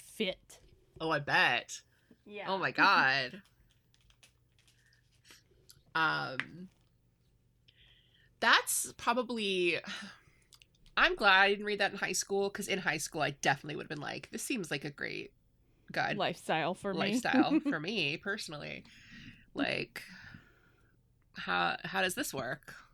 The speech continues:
Speaker 2: Like, how do
Speaker 1: Right.
Speaker 2: I, how do I get to do, like, live this life? Uh, but when you read it when you're, like, twenty, you go like, "Oh, no, this is awful.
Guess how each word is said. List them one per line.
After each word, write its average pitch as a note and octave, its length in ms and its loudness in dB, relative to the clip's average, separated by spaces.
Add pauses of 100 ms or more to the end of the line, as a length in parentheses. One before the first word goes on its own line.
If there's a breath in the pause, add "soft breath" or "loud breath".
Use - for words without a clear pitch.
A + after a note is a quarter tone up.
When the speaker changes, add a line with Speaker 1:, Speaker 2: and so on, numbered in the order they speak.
(160)
Speaker 2:
Like, - 140 -12
how - 160 0
do G3+ 140 2
Speaker 1:
Right. G#3+ 500 2 (120)
Speaker 2:
I, - 40 -2
how A#3 60 -2
do B3 80 -4
I A#3+ 240 2
get - 240 -12
to - 80 -10
do, D#3+ 320 -6 (120)
like, D#3+ 240 -4
live D#3+ 140 -6
this D3 160 -6
life? C3 360 -8 (800 loud breath)
Uh, D3+ 160 6
but D3+ 80 2
when F3+ 140 2
you F3+ 80 2
read G3 160 8
it F3+ 80 4
when E3+ 80 0
you're, E3 80 0
like, C#3 160 -2
twenty, G3+ 300 2
you D3 140 -2
go D3+ 80 -4
like, D3+ 200 -4
"Oh, G#3 1000 4
no, E3+ 140 -4
this F3 180 -4
is E3 140 -4
awful. - 720 -2